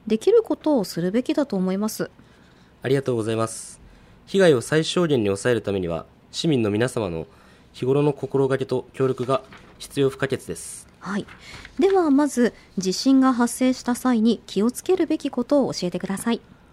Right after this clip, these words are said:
Speaker 2: はい。揺れを感じたり、緊急地震速報を受信したときは、丈夫なテーブルの下や、物が落ちてこない、倒れてこない、移動してこない空間に身を置き、揺れが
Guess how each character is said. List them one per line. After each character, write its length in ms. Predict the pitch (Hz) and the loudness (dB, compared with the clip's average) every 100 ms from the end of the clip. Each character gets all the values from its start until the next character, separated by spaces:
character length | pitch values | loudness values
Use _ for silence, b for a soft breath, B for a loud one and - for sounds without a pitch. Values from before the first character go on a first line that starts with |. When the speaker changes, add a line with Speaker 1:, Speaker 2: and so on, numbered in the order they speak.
| _ | _
Speaker 2:
は 80 | 160 | -4
い。 100 | 151 - - b b b _ - _ _ _ 117 | -4 -8 -20 b b b _ -20 _ _ _ -2
揺 100 | 139 | 4
れ 80 | 180 | 4
を 80 | |
感 180 | 180 190 | 4 2
じ 100 | 175 | 4
た 120 | 170 | 4
り、 180 | 110 82 - - | 2 -2 -10 -4
緊 200 | 165 170 | 0 2
急 200 | 175 165 | 2 2
地 140 | 156 | 0
震 180 | 160 165 | 0 0
速 240 | - 160 | -2 -10
報 240 | - 135 147 | -2 2 2
を 60 | |
受 180 | - 117 | -2 -6
信 180 | 113 117 | -6 -4
し 60 | - | -4
た 100 | 117 | -4
と 60 | |
き 100 | - | -2
は、 220 | 95 98 b b b b b b | -2 -2 b b b b b b
丈 180 | 131 156 | 2 4
夫 100 | 156 | 6
な 100 | 156 | 4
テ 220 | 151 156 | 4 2
ー 40 | 143 | 4
ブ 80 | |
ル 60 | 147 | 2
の 80 | 147 | 0
下 160 | - | 2
や、 220 | 117 95 - b b b b b _ _ - | 2 0 -4 b b b b b _ _ -4
物 200 | 127 156 | 2 4
が 100 | 131 | 4
落 160 | 135 | 2
ち 20 | - | 0
て 100 | 117 | 0
こ 120 | 123 | 2
な 80 | 92 | 0
い、 120 | - - _ - | -2 -18 _ -6
倒 160 | 143 151 | 0 2
れ 100 | - | 2
て 120 | 101 | -2
こ 160 | - | 0
な 80 | 123 | 0
い、 120 | 82 - - - - - | 0 -8 -20 -20 -20 -8
移 80 | 120 | -2
動 160 | 151 | 0
し 100 | 156 | 0
て 100 | - | -2
こ 120 | 165 | 2
な 80 | 165 | 4
い 80 | 113 | 2
空 220 | - 104 | 0 -4
間 160 | - 95 | 0 0
に 80 | 95 | 2
身 120 | 92 | 0
を 40 | |
置 260 | 90 - 113 | 0 -4 -10
き、 40 | - b b b b - | -10 b b b b 0
揺 120 | 123 | 2
れ 80 | |
が 80 | 143 | 4